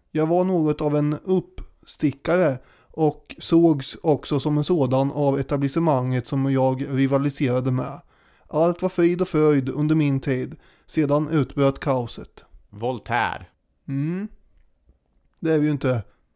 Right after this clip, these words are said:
Speaker 1: då. Men ändå.
Speaker 2: Nej.
Speaker 1: Eh, för fyra poäng.
Speaker 2: Bra gissning, Robin.
Speaker 1: Ja, <laughs> okej. Ja, bra. Bra gissat. Att tala var min specialitet,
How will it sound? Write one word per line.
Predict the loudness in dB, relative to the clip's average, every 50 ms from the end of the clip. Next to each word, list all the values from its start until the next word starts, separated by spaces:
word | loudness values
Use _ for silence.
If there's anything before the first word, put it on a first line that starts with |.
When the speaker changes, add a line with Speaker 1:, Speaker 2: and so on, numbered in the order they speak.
| _ _ _ _ _ _ _ _ _ _
Speaker 1:
då. | -8 -8 -8 -8 -8 -16 _ _ _ _ _ _ _ _ _
Men | -4 -2 0 0
ändå. | 0 2 2 0 0 -2 -2
Speaker 2:
Nej. | -4 -6 -6 -6 -8 -16 _ _ _ _ _ _ _ _ _ _ -10
Speaker 1:
Eh, | -6 -4 -4 -4 -4 -8
för | -4 -2 -2 -2 -2
fyra | -2 -2 0 0 2 0 0
poäng. | 0 2 0 0 0 -4 -10 -14
Speaker 2:
Bra | -16 -8 -2 0 2 2 2 2
gissning, | 2 0 -2 -2 -2 -4 -6 -4 -4 -2 -2 -2
Robin. | -2 -2 -4 -4 -6 -10 -10 -10 -10 -12 -12 -14 -18 -20 -20 -20 -20 _ _ _ _ _ _
Speaker 1:
Ja, | -2 0 2 4 4 4 2 2 0 -2 -6 -6 -2 -2
<laughs> | -2 -2 -2
okej. | -6 -6 -4 -4 -4 -4
Ja, | -4 -4 -2 -4 -4 -6 -10 -18 -18
bra. | -18 -18 -10 -6 -6 -6 -6 -8 -16 -20 -20 -20 -20 -20 -20 -20 -20 _ _ _ _
Bra | -2 -2 0 0
gissat. | 0 -2 -4 -12 -14 -16 -20 _ _ _ _ _ _ _ _ _ _ _ _
Att | -4 -4 -4 -4 _
tala | 0 2 4 4 2 2 2 2 2 2
var | 2 2
min | 2 2 2 0
specialitet, | 0 -2 -4 -4 -2 0 0 0 0 -2 0 0 0 0 0 -2 -6